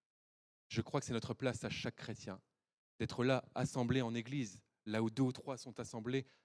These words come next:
dans le nom de Jésus, il est au milieu de nous. Et nous sommes à la bonne place ce matin. Et lorsque nous nous tenons dans la présence de Dieu,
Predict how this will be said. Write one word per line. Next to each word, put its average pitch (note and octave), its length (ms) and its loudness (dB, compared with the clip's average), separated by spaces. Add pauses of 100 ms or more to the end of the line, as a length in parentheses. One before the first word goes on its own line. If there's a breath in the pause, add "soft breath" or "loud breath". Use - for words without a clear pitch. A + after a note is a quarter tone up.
(120)
dans G#2+ 100 4
le G#2+ 100 6
nom D3 260 2
de B2+ 80 2
Jésus, G#2+ 440 0 (540)
il G#2+ 120 -2
est G#2+ 100 0
au A2+ 60 0
milieu A2 180 4
de A2 80 -2
nous. A2 220 -2 (720)
Et G#2 40 -2
nous G#2+ 100 4
sommes A#2+ 260 4
à A2 40 6
la G#2 60 6
bonne G2 140 4
place G2 260 0
ce G2+ 80 -8
matin. F#2 300 -2 (1400)
Et G#2 40 0
lorsque C#3+ 280 4
nous C3+ 140 2
nous B2+ 120 4
tenons C3+ 260 0
dans B2 120 2
la A2 80 2
présence A2+ 340 0
de A2 80 0
Dieu, A2 320 -2